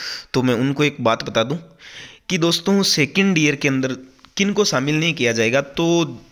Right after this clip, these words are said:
जिनका बैच दो हज़ार इक्कीस से दो हज़ार तेईस है, यानी जिनके अभी सेकंड ईयर की एग्ज़ाम नहीं हुई है, उनको शामिल नहीं किया जाएगा। बाकी जिनकी एग्ज़ाम हो चुकी है, जिनका बैच दो हज़ार बीस से दो हज़ार बाईस है,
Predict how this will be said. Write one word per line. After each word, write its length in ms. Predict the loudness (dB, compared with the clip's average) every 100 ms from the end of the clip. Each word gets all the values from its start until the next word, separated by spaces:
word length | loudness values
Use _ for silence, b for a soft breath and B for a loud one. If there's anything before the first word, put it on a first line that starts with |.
| _ -6
जिनका 440 | -2 0 0 0
बैच 480 | 0 2 2 2 -6 -2
दो 140 | 0
हज़ार 300 | 2 2 2
इक्कीस 260 | 0 0 0
से 120 | 0
दो 140 | 0
हज़ार 280 | 0 2 0
तेईस 440 | 0 -2 0 2 2
है, 80 |
यानी 220 | 2 2 0
जिनके 260 | 0 0
अभी 120 | 0
सेकंड 380 | 0 0 0 2
ईयर 100 | 0
की 140 | 2 -2
एग्ज़ाम 300 | 0 0 2
नहीं 280 | 0 2
हुई 260 | 2 2 0
है, 140 | -2 -8 B B B B _ 2
उनको 280 | 2 4 2
शामिल 340 | 2 2 2
नहीं 180 | 2 0
किया 160 | 0 2
जाएगा। 280 | 2 2
बाकी 320 | 0 0 0 0
जिनकी 260 | 0 2
एग्ज़ाम 300 | 2 4 2
हो 100 | 2
चुकी 260 | 0 -2 -2
है, 60 | 0
जिनका 340 | 0 0 0
बैच 300 | 2 0 0
दो 140 | 0 0
हज़ार 300 | 2 2 2
बीस 240 | 0 0
से 140 | 0 2
दो 140 | 2
हज़ार 300 | 2 2 0
बाईस 400 | 0 -2 0 0
है, 120 | -2